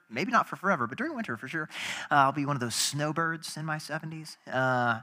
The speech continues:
so that my body doesn't revolt against itself so terribly every winter, uh,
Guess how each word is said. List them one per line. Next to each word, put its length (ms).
so 140
that 60
my 120
body 260
doesn't 220
revolt 340
against 280
itself 400
so 220
terribly 540
every 280
winter, 400
uh, 480